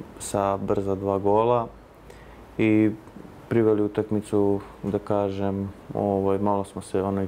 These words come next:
povukli i priveli smo utakmicu kako, kako treba, to jest ono što nama odgovara, a to je,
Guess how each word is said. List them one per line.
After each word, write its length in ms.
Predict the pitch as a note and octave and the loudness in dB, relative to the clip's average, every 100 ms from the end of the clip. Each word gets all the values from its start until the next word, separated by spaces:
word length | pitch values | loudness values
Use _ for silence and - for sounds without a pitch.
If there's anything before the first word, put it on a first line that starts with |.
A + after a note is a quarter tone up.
| - | -2
povukli 560 | G#2+ A2 A2+ - A2 G#2 - - - - - | 0 2 0 2 0 0 -8 -18 -20 -16 -8
i 60 | |
priveli 360 | - G#2+ G2+ G2+ | 0 2 4 2
smo 320 | G2 - G2+ | 0 -4 -2
utakmicu 560 | G2 - G2 G2 - - | -2 -2 -2 -2 -4 -8
kako, 480 | G2 - - F#2+ F#2+ | -8 -6 -2 -2 -2
kako 320 | - F#2+ - | -4 -6 -6
treba, 360 | - G2 G2 | -2 -2 -2
to 160 | G2 G2+ | -2 0
jest 180 | F#2+ - - - - - | 0 -2 -16 -20 -18 -6
ono 180 | G2+ G2 | -2 -2
što 160 | - G2 | -4 -4
nama 260 | F#2+ F#2+ | -2 -2
odgovara, 500 | F#2 F#2 F#2+ G2 G2 F#2+ | -2 0 2 2 0 -2
a 120 | F#2+ | -4
to 240 | - G2 | -2 0
je, 180 | F#2+ F2+ | 0 -2